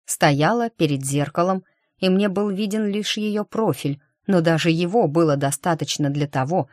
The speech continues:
чтобы сделать заключение. «Хороша змеюка, ой, как хороша!» «И кто же эта институтка?» прошипела мадам Гадюка. «Этого я вам, увы, не скажу.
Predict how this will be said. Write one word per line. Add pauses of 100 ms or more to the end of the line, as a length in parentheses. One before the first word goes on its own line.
(220)
чтобы
сделать
заключение. (360)
«Хороша
змеюка, (160)
ой,
как
хороша!» (520)
«И
кто
же
эта
институтка?» (400)
прошипела
мадам
Гадюка. (460)
«Этого
я
вам,
увы,
не
скажу.